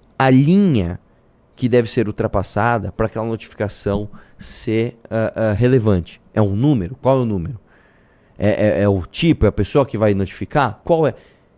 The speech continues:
Eu debati com o relator do vinte e seis trinta. Ele não soube me explicar. E eu vou te dizer uma coisa que pouca gente sabe. Antes disso,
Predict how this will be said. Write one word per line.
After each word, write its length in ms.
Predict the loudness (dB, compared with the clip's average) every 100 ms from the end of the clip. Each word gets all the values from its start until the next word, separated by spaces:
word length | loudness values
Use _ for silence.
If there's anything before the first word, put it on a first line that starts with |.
| _
Eu 320 | 4 6 6 4
debati 440 | 2 2 2 0
com 160 | 0 2
o 20 |
relator 460 | 4 2 2 2 2
do 80 |
vinte 160 | -2 -6
e 20 |
seis 160 | -6 -8
trinta. 380 | -10 -12 -12 -2
Ele 140 | 2
não 180 | 2 0
soube 240 | -2 -6 -6
me 80 |
explicar. 480 | -12 -12 -14 -12 -12 _ -20 -8
E 60 | 0
eu 80 | 0
vou 80 | 0
te 100 | -2
dizer 160 | 0
uma 200 | 2 2
coisa 320 | 2 2 2
que 100 | 0
pouca 340 | -6 -6 -4 -4
gente 200 | -4 -6
sabe. 360 | -4 -4 -6 -12 -20 -20 _ _
Antes 480 | 4 4 4 0 -4
disso, 400 | -2 -2 -2 -10